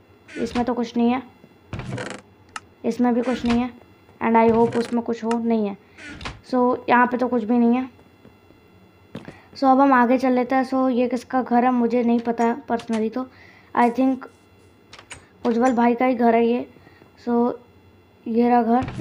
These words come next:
इस chest में कुछ भी रखा है, कुछ सामान रखा है।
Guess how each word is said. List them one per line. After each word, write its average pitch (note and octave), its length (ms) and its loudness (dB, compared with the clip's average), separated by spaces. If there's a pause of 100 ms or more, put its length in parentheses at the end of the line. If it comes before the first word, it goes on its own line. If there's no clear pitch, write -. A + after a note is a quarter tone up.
इस A#3 100 -6
chest A#3 320 -4
में B3 100 -2
कुछ A#3+ 220 -6
भी B3 260 -4 (320)
रखा A#3+ 340 0
है, B3 240 4 (960)
कुछ A#3 180 -6
सामान A3+ 340 0
रखा A3+ 240 -2
है। B3 140 -4